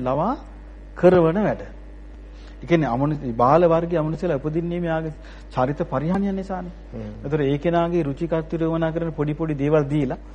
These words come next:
Speaker 1: "අරයා මරපන්, මෙයා කරපන්, මෙයාට හිංසා කරපන්" කියලා
Speaker 2: එහෙම
Speaker 1: දේවල්
Speaker 2: කරන්න පුළුවන්ද සර්?
Speaker 1: කරනවා මිනිස්සු එහෙම. එහෙම කරන්න පුළුවන්. මේක විශාල පාපයක්. මේ පින්පව් විශ්වාස කරන කෙනෙකුට නම් මේක කරන්න බෑ. මම මේකයි කිව්වේ
Speaker 2: ආර්ය අෂ්ටාංගික
Speaker 1: පින්-,
Speaker 2: මාර්ගයේ
Speaker 1: පින්පව්
Speaker 2: වැඩ.
Speaker 1: විශ්වාස
Speaker 2: සත්පුරුෂයෙක්
Speaker 1: කරන්න ඕනේ.
Speaker 2: වෙන්න ඕනේ.
Speaker 1: සත්පුරුෂයෙක් වෙන්න ඕනේ කිව්වේ ඒකයි. සත්පුරුෂයෙක් කවදාවත් කරන්නේ නෑ ඒවා.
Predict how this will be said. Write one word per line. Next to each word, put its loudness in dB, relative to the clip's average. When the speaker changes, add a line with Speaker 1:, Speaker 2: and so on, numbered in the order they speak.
Speaker 1:
"අරයා 2
මරපන්, -2
මෙයා 0
කරපන්, -4
මෙයාට 0
හිංසා -2
කරපන්" -6
කියලා 0
Speaker 2:
එහෙම 6
Speaker 1:
දේවල් 4
Speaker 2:
කරන්න 4
පුළුවන්ද 0
සර්? -2
Speaker 1:
කරනවා 6
මිනිස්සු -6
එහෙම. -6
එහෙම -2
කරන්න 0
පුළුවන්. 4
මේක 4
විශාල 4
පාපයක්. 2
මේ -2
පින්පව් 2
විශ්වාස -2
කරන -4
කෙනෙකුට 0
නම් -2
මේක -2
කරන්න 0
බෑ. -2
මම 8
මේකයි 4
කිව්වේ 2
Speaker 2:
ආර්ය 6
අෂ්ටාංගික 2
Speaker 1:
පින්-, 4
Speaker 2:
මාර්ගයේ 8
Speaker 1:
පින්පව් 6
Speaker 2:
වැඩ. 12
Speaker 1:
විශ්වාස 4
Speaker 2:
සත්පුරුෂයෙක් 8
Speaker 1:
කරන්න 4
ඕනේ. 2
Speaker 2:
වෙන්න -6
ඕනේ. -10
Speaker 1:
සත්පුරුෂයෙක් 4
වෙන්න 2
ඕනේ 0
කිව්වේ -4
ඒකයි. -4
සත්පුරුෂයෙක් -2
කවදාවත් 4
කරන්නේ 0
නෑ -6
ඒවා. -8